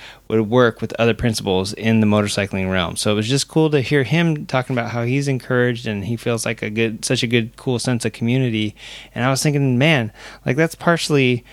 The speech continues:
what this whole podcast is about, is bringing us to each other, right? And I support that a hundred percent. So I, I just was thinking about it today as I was reading, um, you know, been reading some of these articles over the past week. And,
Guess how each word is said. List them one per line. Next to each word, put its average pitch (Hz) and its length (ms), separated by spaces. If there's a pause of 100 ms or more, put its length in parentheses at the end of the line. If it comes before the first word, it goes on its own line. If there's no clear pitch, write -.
(360)
what 123 160
this 117 160
whole 123 180
podcast 117 500
is 101 120
about, 101 440
is 95 80
bringing 120 360
us 110 180
to 123 160
each 104 180
other, 95 260
right? 107 380
And 101 520
I 104 180
support 123 440
that 101 200
a 95 60
hundred 107 180
percent. 104 440
So 107 120
I, 104 280
I 117 100 (360)
just 127 400
was 131 200
thinking 147 260
about 120 200
it 110 120
today 113 360
as 110 140
I 110 140
was 107 200
reading, 120 420 (440)
um, 101 560 (220)
you 123 140
know, 110 100
been 110 200
reading 120 240
some 127 140
of 120 60
these 110 140
articles 117 460
over 104 120
the 98 80
past 120 320
week. 113 540 (460)
And, 113 480